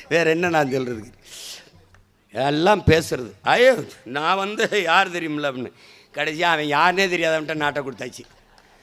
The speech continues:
அவன், அவன்கிட்ட போய், "நம்ம பெரிய கூட்டம்ங்க,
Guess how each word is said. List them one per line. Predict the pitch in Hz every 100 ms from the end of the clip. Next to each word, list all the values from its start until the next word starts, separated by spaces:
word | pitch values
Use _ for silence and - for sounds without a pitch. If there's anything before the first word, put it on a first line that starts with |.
| _ - - - 113
அவன், | 151 160 180 185 180 - 196 175 220 - - - -
அவன்கிட்ட | 185 175 160
போய், | 151 151 131 117 104 101 98 123 _ _ _ _ _ _ _ _
"நம்ம | 131 135 135
பெரிய | 143 156 160
கூட்டம்ங்க, | 143 143 139 123 110 104